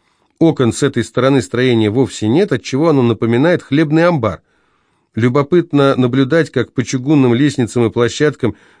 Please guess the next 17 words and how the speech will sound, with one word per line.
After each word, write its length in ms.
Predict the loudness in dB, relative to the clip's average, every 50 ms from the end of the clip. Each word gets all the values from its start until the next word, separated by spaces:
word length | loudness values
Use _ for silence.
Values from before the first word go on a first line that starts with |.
| _
взбираются 640 | -12 -10 -6 -2 0 0 2 2 0 -2 -2 -2 -2
и 60 | -2
ползают 500 | 0 0 0 0 0 0 0 -2 -2 -2
жители 380 | -4 -4 -4 -4 -4 -2 -2 0
редкостного 580 | 0 0 -2 -2 -4 -8 -6 -4 -2 -2 -2
здания. 480 | -2 -2 -2 0 0 0 -2 -6 -10 -16 _ _ _ _ _ _ _ _ _ _ _
Избрав 440 | -4 -4 -2 -2 0 0 0 0 0
для 140 | 0 -2 -4
строения 500 | -4 -4 -2 -2 0 0 2 0 0 0
пустырь 400 | -2 -6 -8 -4 -4 -2 0 0
между 320 | 0 0 -2 -2 -4 -4
городом 400 | -2 0 0 0 2 0 0 0
и 20 | 0
товарной 460 | 0 0 0 0 0 0 0 -2 -4
станцией, 580 | -4 -4 -2 -2 -2 -2 -2 -2 -2 -2 -4 -6 _ _ _ _ _ _
помещик 500 | -4 -2 0 2 2 0 0 -4 -6 -4
Вакуров 500 | -2 -2 -2 -2 -2 0 0 0 -2 -4